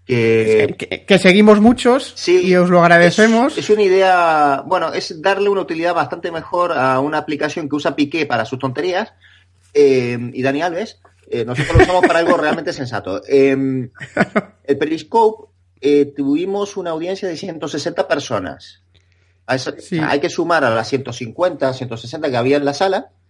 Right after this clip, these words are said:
Speaker 1: ciento sesenta presencias virtuales. Incluso de personas que, eh, nos escuchaban de fuera de,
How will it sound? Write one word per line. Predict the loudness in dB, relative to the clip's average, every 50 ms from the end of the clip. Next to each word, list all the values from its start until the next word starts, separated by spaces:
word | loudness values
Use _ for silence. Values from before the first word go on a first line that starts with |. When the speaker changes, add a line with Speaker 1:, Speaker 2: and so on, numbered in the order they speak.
| _ _
Speaker 1:
ciento | -4 -2 -2 0 0 -2
sesenta | -2 -4 -4 -4 -8 -4 -2 -2 -2 -2 -2
presencias | -6 -6 -6 -6 -6 -6 -2
virtuales. | 0 -2 -2 -2 -2 -2 -2 -2 -2 -4 -6 -10 -16 _ _ _ _ _ _ _ _ _ _ _ _ _
Incluso | -6 -6 -4 0 -2 -2 0 0 -2 -2 -2 -2 -8 _ _
de | -2 0 2 2 2 2 0 -4
personas | -4 -6 -8 -8 -4 -6 -6 -6
que, | -4 -4 -2 0 2 2 2 0
eh, | -4 -6 -8 -8 -8 -6
nos | -8 -8 -8
escuchaban | -8 -6 -6 -6 -6 -4 -2 -2 -2 0
de | -2 -4
fuera | -2 -2 -2 0 0 0
de, | 0 0 0 2 4 4 4 4 2 0 -4